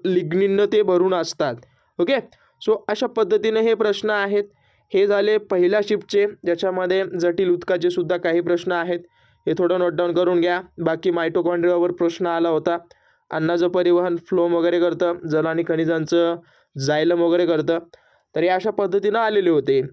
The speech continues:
आता बघा, सेकंड शिफ्टचे प्रश्न कसे होते, तर याच्यामध्ये वन लाइनर आहेत, जमलं तर वाचून घ्या. थोडे जे काही आयएमपी, आयएमपी असतील ते सांगतो मी तुम्हाला. परत मेजर ध्यानचंद चंद्र खेलरत्न पुरस्काराने सन्मानित करण्यात आलं चार खेळाडूंना.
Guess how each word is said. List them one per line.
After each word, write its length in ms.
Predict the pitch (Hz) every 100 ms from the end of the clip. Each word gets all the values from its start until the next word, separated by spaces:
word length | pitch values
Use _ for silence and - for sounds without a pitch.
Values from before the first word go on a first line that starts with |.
| 170
आता 180 | 165
बघा, 200 | 202 202
सेकंड 380 | 175 175 170 208
शिफ्टचे 240 | 196 190 208
प्रश्न 300 | 196 196 196
कसे 220 | 190 165
होते, 300 | 147 139 135 - _ _ _ _ _ -
तर 180 | 185 202
याच्यामध्ये 560 | 190 185 214 214 214 233 - _
वन 180 | 190 196
लाइनर 360 | 208 208 208 208
आहेत, 220 | 190 202 190
जमलं 280 | 180 185 190
तर 80 | 202
वाचून 420 | 196 175 175 190
घ्या. 140 | 180 185 - -
थोडे 240 | 170 165 170
जे 100 | 170
काही 300 | 180 180 175
आयएमपी, 400 | 175 165 170 165
आयएमपी 220 | 170 165 165
असतील 320 | 156 170 160
ते 100 | 185 - _ -
सांगतो 380 | 190 160 143
मी 100 | 147
तुम्हाला. 400 | 139 139 139 135 143 - _ _ _ _
परत 400 | 185 202 233 -
मेजर 420 | 170 175 190 220 214
ध्यानचंद 420 | 214 208 220 196
चंद्र 360 | 208 208 220 220 -
खेलरत्न 400 | 202 196 208 202
पुरस्काराने 600 | 190 202 208 208 208 208
सन्मानित 340 | 202 202 208 202 202
करण्यात 280 | 202 202
आलं 180 | 196 196 220 _
चार 200 | 185 185 180
खेळाडूंना. 440 | 196 190 180 180